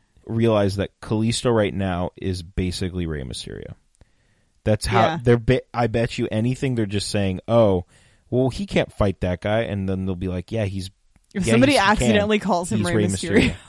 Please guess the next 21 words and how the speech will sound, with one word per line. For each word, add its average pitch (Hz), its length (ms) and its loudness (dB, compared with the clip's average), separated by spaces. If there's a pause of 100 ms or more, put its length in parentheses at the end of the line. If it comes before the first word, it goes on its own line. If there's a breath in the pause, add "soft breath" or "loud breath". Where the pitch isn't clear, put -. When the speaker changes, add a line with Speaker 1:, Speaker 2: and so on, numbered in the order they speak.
(1200 loud breath)
Speaker 1:
No, 107 280 4
I 98 180 2
don't 95 140 0
know. 85 160 -4
I 104 80 -4
don't 98 120 -2
think - 180 -12
that 67 100 -10
would 50 100 -10
happen. 85 380 -12
That 104 100 2
would 107 120 4
be 95 100 0
really 82 420 -2
funny, 76 360 -12
though. - 100 -14
Speaker 2:
<laughs> 269 120 -4
That 285 300 6
would 269 140 6
be 262 80 4
hilarious. 226 880 0